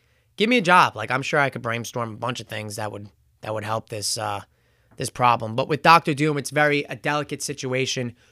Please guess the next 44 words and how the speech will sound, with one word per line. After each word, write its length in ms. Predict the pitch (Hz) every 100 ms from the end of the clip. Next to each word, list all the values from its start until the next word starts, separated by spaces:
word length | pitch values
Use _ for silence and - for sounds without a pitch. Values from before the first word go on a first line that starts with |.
| _ _ _
for 260 | - 151
sure 380 | - 160 151 143
because 520 | 127 143 139 127 - - _ _ _ _ _
he's 260 | 185 175
such 360 | - 196 180 -
a 60 |
great 340 | 143 143 156 -
character 440 | 135 147 143 160
and 140 | 147 135
such 240 | 151 143
a 60 | 131
beloved 400 | 131 135 131 -
character, 420 | 131 135 131 135
and 100 | 127
he, 120 | 120 -
they've 160 | 127
already 260 | 147 160 147
messed 300 | 147 143 -
him 100 | 135
up 120 | 135
multiple 340 | 135 131 123 -
times. 480 | 151 151 143 135 _ _ _ _ _ _ _ _ -
It's 140 | - 160
a 40 |
sensitive 540 | - 202 190 185 160
topic. 520 | - 160 139 107 - _ _ _ _ _ _ -
So 260 | - 180
it 80 | 180
could 220 | 226 214
be 420 | 233 226 226 190 _ _ _ _ _ _ _ _ 147
Doom 560 | 151 214 220 220 214 - _
and 160 | - 170
the 60 |
Fantastic 540 | - 175 165 185 - 160
Four. 300 | - 175 175
Obviously, 460 | 160 156 160 165
that 160 | 151 151
would 120 | 147
take 200 | - 151
a 100 | 156
lot 440 | 139 135 151 151 -
of 140 | 151
setting 360 | - 151 143 135
up 280 | 135 151